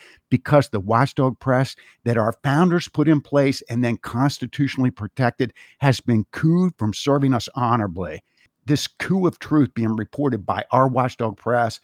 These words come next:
has created the vacuum for truth that shock jock Glenn Beck chimed in on to fill. Beck reporting truth about us losing our way in Unum, while our watchdog press and corporate media does not,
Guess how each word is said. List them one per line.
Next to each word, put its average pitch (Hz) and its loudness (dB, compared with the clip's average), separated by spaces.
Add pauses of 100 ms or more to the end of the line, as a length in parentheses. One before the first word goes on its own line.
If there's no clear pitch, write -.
(280)
has 127 -2
created 135 -2
the 113 -2
vacuum 113 0
for 123 0
truth 127 -2
that 107 -6
shock 120 -6
jock 117 0
Glenn 123 -2
Beck 120 -2
chimed 123 -6
in 127 -2
on 113 -2
to 101 -8
fill. 107 2 (440)
Beck 151 2
reporting 139 2
truth 131 -4
about 104 -2
us 113 -4
losing 117 -4
our 101 -4
way 113 0
in 110 0
Unum, 131 0
while 107 0
our 135 2
watchdog 127 -4
press 123 -4
and 101 -6
corporate - -6
media 117 -2
does 98 -6
not, 123 -2